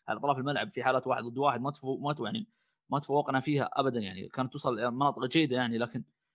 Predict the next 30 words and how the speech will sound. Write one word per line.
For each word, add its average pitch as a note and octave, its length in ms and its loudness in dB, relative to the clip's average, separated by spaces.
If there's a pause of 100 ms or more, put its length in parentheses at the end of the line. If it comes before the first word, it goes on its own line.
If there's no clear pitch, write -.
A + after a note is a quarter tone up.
ساكا D3 300 2
واضح C3 220 4
ما A#2+ 100 0
كان B2+ 180 -2
في C#3+ 120 -4
يومه، D3 200 2
بيبي C3+ 420 -2
دخل C#3+ 260 2
المباراة B2+ 300 2
متأخر، A#2 420 -2
يعني، A2 280 -4 (280)
أدى C#3 220 2
أداء C3 180 4
جيد B2+ 200 0
الشوط A#2 220 -6
الثاني، C3+ 240 -4
لكن A#2+ 220 -6 (300)
الشوط C3 240 -6
الأول B2+ 260 2
ما C3+ 80 2
كان A#2 200 -4
جيد B2 260 -2
صراحة، A2+ 300 2
في B2 120 -4
أكثر A#2 180 -6
من A#2 120 -4
كرة، B2 260 -6 (640)
آه، A#2 100 -2
خسرها C3+ 480 0
وارتد-، B2 300 -2